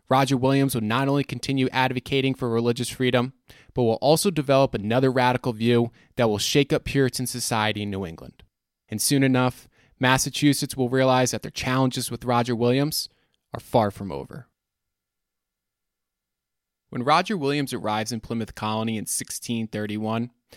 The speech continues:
he's happy to see that Plymouth has already pushed through the growing pains that Massachusetts is still experiencing.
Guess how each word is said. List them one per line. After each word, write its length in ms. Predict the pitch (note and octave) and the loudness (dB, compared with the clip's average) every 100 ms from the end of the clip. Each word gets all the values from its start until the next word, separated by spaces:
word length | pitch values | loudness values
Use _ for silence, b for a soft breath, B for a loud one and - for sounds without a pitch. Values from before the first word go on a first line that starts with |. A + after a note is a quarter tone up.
| B B | B B
he's 180 | C3 | -6
happy 280 | - D3+ G#3 | -2 -2 0
to 80 | A3+ | -4
see 240 | - E3 | -4 -4
that 180 | D#3 - | -2 -4
Plymouth 400 | - B2+ B2+ - _ - | -4 -2 -2 -4 _ -8
has 140 | G#2+ | -4
already 260 | A2 D#3+ G3 | 0 0 -2
pushed 340 | - E3 - | -2 -2 -2
through 100 | D#3 | -4
the 80 | C#3 | -4
growing 380 | - A#2+ B2 B2 | -4 -2 -2 -2
pains 440 | C3 C3 B2 - _ - | -2 -2 -2 -6 _ -4
that 120 | A#2+ | -4
Massachusetts 840 | G#2+ B2 A#2+ B2+ - B2 - B2+ | 0 -2 -2 -6 -2 -2 -2 -6
is 100 | G#2 | -6
still 260 | - A#2+ G#2+ | -6 -4 -6
experiencing. 760 | - - F#2+ D2+ C2 - - | -8 -10 -10 -10 -12 -14 -14